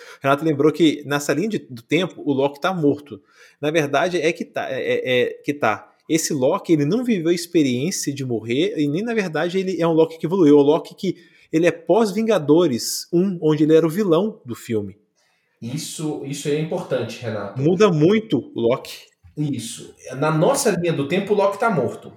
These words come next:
Speaker 2: Na nossa, dos filmes atuais, digamos assim.
Speaker 1: Isso,
Speaker 2: Pós
Speaker 1: o que
Speaker 2: Ultimato.
Speaker 1: morreu pela mão do Thanos, né? Com o pescocinho quebrado
Speaker 2: Uhum.
Speaker 1: ali, te-, até tentando defender o irmão dele pra poder não entregar a, a
Speaker 2: Isso.
Speaker 1: Pedra do Infinito.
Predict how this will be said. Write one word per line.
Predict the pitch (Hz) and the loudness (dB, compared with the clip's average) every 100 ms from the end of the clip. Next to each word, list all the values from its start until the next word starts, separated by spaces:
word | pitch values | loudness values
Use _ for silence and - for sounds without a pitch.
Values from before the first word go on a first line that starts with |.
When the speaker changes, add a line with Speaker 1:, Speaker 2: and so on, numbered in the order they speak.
| - | -8
Speaker 2:
Na | 113 | -4
nossa, | 123 131 147 - | 0 0 0 -2
dos | 147 143 - | -6 -6 -6
filmes | 151 156 143 143 | -6 -6 -4 -4
atuais, | 139 147 117 113 | -2 0 0 0
digamos | 110 113 113 113 | -4 -4 -4 -6
assim. | 117 - - _ _ _ _ _ | -10 -14 -18 _ _ _ _ _
Speaker 1:
Isso, | 127 123 135 | -2 2 4
Speaker 2:
Pós | 139 | 4
Speaker 1:
o | |
que | 143 | 2
Speaker 2:
Ultimato. | 139 160 147 | 0 2 4
Speaker 1:
morreu | 147 156 | 6 4
pela | 165 156 147 | 4 2 2
mão | - 147 | 0 -2
do | 131 | 0
Thanos, | - 143 123 107 | 0 0 -2 -2
né? | 127 151 - | -4 -4 -8
Com | 135 | -6
o | |
pescocinho | 143 - 127 147 | -4 -4 -6 -4
quebrado | 143 113 113 123 123 | -2 -2 2 2 2
Speaker 2:
Uhum. | 113 | 0
Speaker 1:
ali, | 117 147 147 - - _ | 0 -2 -4 -14 -20 _
te-, | 139 131 | -2 -2
até | - 156 | -2 -2
tentando | 170 202 165 180 170 | 0 -2 -2 -2 0
defender | 170 165 180 156 123 143 | -2 0 -2 -2 2 4
o | 175 | 4
irmão | 139 143 135 | 2 -2 -2
dele | 113 123 151 143 | -2 0 2 2
pra | 139 127 | 0 -6
poder | 131 127 | -4 -6
não | 131 | -6
entregar | 123 127 117 117 | -6 -2 0 0
a, | 110 101 - | 0 -4 -6
a | 117 110 104 - - | -4 -2 -2 -6 -14
Speaker 2:
Isso. | 107 104 | -12 -6
Speaker 1:
Pedra | 101 120 | -2 -2
do | 117 | -2
Infinito. | 117 120 107 95 - | -8 -8 -8 -10 -16